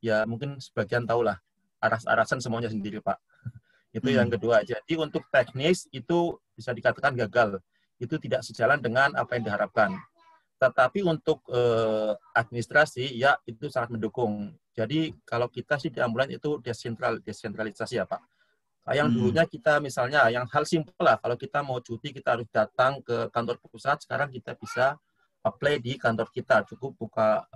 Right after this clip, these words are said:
Speaker 1: eh, laptop, buka komputer, ngeprint di situ, tanda tangan, tinggal dikirim.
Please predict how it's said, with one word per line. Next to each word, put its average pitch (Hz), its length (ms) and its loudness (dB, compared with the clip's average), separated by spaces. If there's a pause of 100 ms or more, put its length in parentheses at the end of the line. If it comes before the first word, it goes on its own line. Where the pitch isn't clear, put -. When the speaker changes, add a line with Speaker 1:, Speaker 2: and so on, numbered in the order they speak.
Speaker 1:
eh, 104 320 -4
laptop, 131 560 0
buka 110 240 -4
komputer, 120 640 0 (800)
ngeprint 110 360 -8
di 110 120 -6
situ, 147 160 -2
tanda 107 240 -4
tangan, 127 400 0
tinggal 107 240 -4
dikirim. 95 560 -8